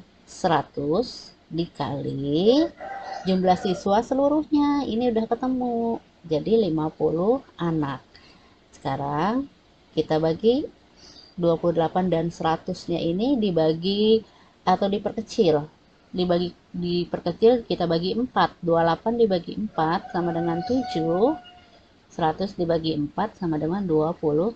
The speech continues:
lima. Dikali lima puluh anak. Nah, sekarang bagi silang lagi. Lima puluh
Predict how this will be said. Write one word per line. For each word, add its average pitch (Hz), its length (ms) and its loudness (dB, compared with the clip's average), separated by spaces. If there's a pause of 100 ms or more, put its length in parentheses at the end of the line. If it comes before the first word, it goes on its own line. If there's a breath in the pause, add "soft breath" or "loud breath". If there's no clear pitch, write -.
(160)
lima. 151 400 -2 (400 loud breath)
Dikali 165 800 0 (240)
lima 165 320 0
puluh 247 320 0
anak. 254 320 -2 (560 soft breath)
Nah, 160 80 0
sekarang 170 320 -4
bagi 202 160 -4
silang 254 320 2
lagi. 240 560 2
Lima 214 400 0
puluh 247 320 4